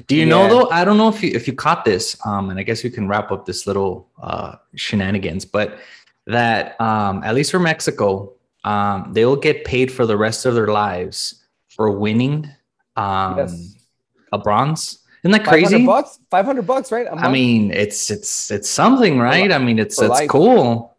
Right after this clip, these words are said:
Speaker 2: Yeah, no, it's,
Speaker 1: It's
Speaker 2: it's
Speaker 1: cool.
Speaker 2: absolutely good. No, I thought
Speaker 1: And
Speaker 2: it was
Speaker 1: I
Speaker 2: pretty
Speaker 1: know,
Speaker 2: cool.
Speaker 1: yeah. Yeah, no,
Speaker 2: I could,
Speaker 1: absolutely.
Speaker 2: I could take
Speaker 1: I think
Speaker 2: five hundred buck check just every day, every month for the rest of my life.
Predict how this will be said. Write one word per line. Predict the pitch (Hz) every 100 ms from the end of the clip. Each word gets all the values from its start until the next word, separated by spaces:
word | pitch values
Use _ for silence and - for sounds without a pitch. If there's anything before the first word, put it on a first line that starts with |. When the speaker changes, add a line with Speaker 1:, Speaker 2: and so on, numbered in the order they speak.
| _
Speaker 2:
Yeah, | 123 131
no, | 151
it's, | 135 113
Speaker 1:
It's | 110
Speaker 2:
it's | 127
Speaker 1:
cool. | 147
Speaker 2:
absolutely | 170 117 113
good. | 117 147 151 _ _ _ -
No, | 165
I | 175
thought | -
Speaker 1:
And |
Speaker 2:
it | -
was |
Speaker 1:
I | 127
Speaker 2:
pretty |
Speaker 1:
know, | 139 147 151
Speaker 2:
cool. | 151 143
Speaker 1:
yeah. | 120 107 104 - _ _
Yeah, | 143 208 277
no, | 262
Speaker 2:
I | 302
could, |
Speaker 1:
absolutely. | 262 - 208 240 147 120 - _ _ _ _ _
Speaker 2:
I | -
could | 302
take | 359
Speaker 1:
I | 247
think |
Speaker 2:
five | 196
hundred | 180 151 139
buck | - -
check | 156 151
just | - 147
every | 143 131
day, | 127 123 -
every | 139 139
month | 123 113 120 _ _
for | -
the | 123
rest | 117
of | 123
my |
life. | 107 131